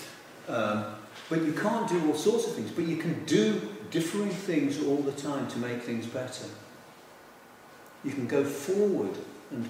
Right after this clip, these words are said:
help. And it's like I knew a friend who, um, went to Zimbabwe, and he was a vegetarian. No, yeah, he was a vegetarian,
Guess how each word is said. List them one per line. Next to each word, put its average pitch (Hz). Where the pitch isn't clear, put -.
help. 147
And 190
it's 214
like 226
I 202
knew 196
a 175
friend 139
who, 139
um, 127
went 131
to 123
Zimbabwe, 113
and 131
he 175
was 175
a 123
vegetarian. 139
No, 107
yeah, -
he 147
was 139
a -
vegetarian, 131